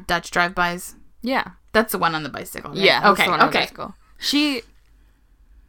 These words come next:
Speaker 2: I don't know if you're gonna say this. Didn't she invent the drive-by?
Speaker 1: Yeah, ba-, yeah,
Speaker 2: Yeah.
Speaker 1: yep.
Speaker 2: Okay.
Speaker 1: So basically, there would be two riders, and they would kill in broad daylight,
Speaker 2: Mm-hmm.
Speaker 1: just in front of everyone, wherever. And they used a motorcycle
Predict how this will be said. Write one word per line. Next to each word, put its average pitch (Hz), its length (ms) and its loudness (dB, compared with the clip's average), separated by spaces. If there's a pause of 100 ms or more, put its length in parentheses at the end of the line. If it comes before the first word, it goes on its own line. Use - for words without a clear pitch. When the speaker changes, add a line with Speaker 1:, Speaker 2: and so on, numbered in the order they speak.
Speaker 2:
I 185 80 -6
don't 175 120 -2
know 165 60 -2
if 170 100 -6
you're 160 80 -8
gonna 160 100 -6
say 160 120 -8
this. 131 160 -12
Didn't 240 200 -2
she 240 220 -2
invent 160 460 -4
the 175 120 -2
drive-by? 190 580 -4 (200)
Speaker 1:
Yeah, 208 400 4
ba-, 220 300 6
yeah, - 0 -
Speaker 2:
Yeah. 170 280 2 (220)
Speaker 1:
yep. 175 280 0
Speaker 2:
Okay. - 160 -14 (640)
Speaker 1:
So 226 300 2
basically, 214 1000 0 (640)
there 202 160 0
would 196 100 2
be 190 180 -4
two - 280 -6
riders, 185 640 2 (360)
and 175 640 -2
they 175 300 -4
would 170 400 -6
kill 190 240 -2
in 190 140 -2
broad 180 240 4
daylight, 156 520 -2
Speaker 2:
Mm-hmm. 160 400 -12
Speaker 1:
just 175 320 -8
in 180 140 -6
front 160 240 -4
of 160 80 -10
everyone, 156 580 -6
wherever. 143 640 -2
And 196 140 -2
they 180 60 0
used 185 340 -2
a 175 40 -6
motorcycle 185 760 2